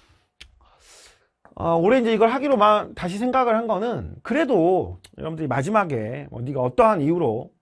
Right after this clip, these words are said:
또 뭐 학습을 좀 하지 못했을 수도 있고 또 뭐 대학을 다니다가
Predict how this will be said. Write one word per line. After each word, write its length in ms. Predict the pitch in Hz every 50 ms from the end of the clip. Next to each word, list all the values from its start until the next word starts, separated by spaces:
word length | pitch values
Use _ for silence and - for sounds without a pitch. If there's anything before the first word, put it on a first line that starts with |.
| _ _ _ _ _ - _ _ _ _ _ _ _ _ _ _ _ _ -
또 140 | 127 113 101
뭐 460 | 107 113 104 104 101 98 101 98 98
학습을 400 | 117 - - - 202 180 165 143
좀 280 | - 156 131 131 123 123
하지 200 | 131 - 202 190
못했을 340 | 160 185 185 254 220 240 220
수도 200 | - - - 180
있고 380 | 127 - - - 160 156 156 - _ _ _ _ _ _ - _ _ _
또 80 | -
뭐 80 | 117 110
대학을 320 | - 123 135 143 160 175
다니다가 540 | 143 139 139 143 143 131 113 107 92 104 139